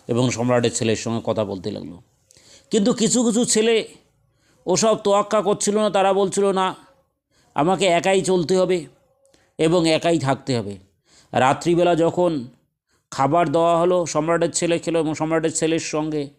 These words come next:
অন্য অন্য ছেলেরা সবাই বন্ধুত্ব করতে লাগলো এবং সবাই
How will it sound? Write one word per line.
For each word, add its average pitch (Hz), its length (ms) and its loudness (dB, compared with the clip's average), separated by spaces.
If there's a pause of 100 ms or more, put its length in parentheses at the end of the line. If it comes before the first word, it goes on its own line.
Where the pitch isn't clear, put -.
(480)
অন্য 160 260 2
অন্য 165 200 2
ছেলেরা 151 480 2
সবাই 143 280 2
বন্ধুত্ব 135 640 0 (500)
করতে 143 300 0
লাগলো 127 440 2 (520)
এবং 123 260 -2
সবাই 120 380 0